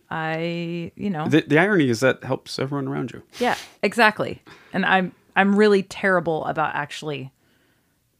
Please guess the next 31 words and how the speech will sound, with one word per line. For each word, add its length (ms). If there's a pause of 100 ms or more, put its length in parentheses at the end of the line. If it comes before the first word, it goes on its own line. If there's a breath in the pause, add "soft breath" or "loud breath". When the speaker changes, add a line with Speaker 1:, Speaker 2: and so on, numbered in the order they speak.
(160)
Speaker 1:
uh, 220
speaking 540
up. 240 (560)
Speaker 2:
Well, 100
you 220
Speaker 1:
And 80
Speaker 2:
are 180
a 80
very 300
accommodating 760
person. 420 (100)
Speaker 1:
Too 240
much. 580
Speaker 2:
And 100
you're 120
very, 640 (2000 loud breath)
well, 120
you're 160
a 40
mom. 480
Speaker 1:
I'm 140
a 40
people 300
pleaser. 480
Speaker 2:
You've 160
been 120
a 40
mom 580
since 1120
you 200
were 340